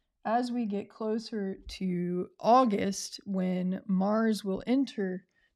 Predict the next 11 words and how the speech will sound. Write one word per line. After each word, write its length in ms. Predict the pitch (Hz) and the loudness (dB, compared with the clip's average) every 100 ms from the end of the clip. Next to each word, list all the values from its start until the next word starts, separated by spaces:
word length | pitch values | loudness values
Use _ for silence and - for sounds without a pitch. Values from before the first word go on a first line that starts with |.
| - | -8
Gemini, 600 | 160 180 180 180 220 294 - - - - - _ _ - | -4 -2 -2 -2 -2 -4 -10 -10 -10 -12 -20 _ _ 0
this 340 | 277 285 - | 2 2 2
new 240 | 254 285 269 | 6 6 6
moon 460 | 262 294 302 277 | 6 6 4 4
is 400 | - 214 220 196 - | 2 0 0 0 0
ushering 600 | 226 - 262 233 214 - | 0 0 0 2 2 0
in 520 | 226 226 208 196 - | -2 0 0 0 -2
a 80 | 190 | -6
time, 720 | - - 254 240 190 196 220 220 _ _ _ _ _ - | -10 -6 0 0 2 0 -2 -6 _ _ _ _ _ -4
um, 480 | 180 185 190 190 - | 0 2 2 0 -4
when 640 | 202 202 208 208 208 | -2 0 2 2 0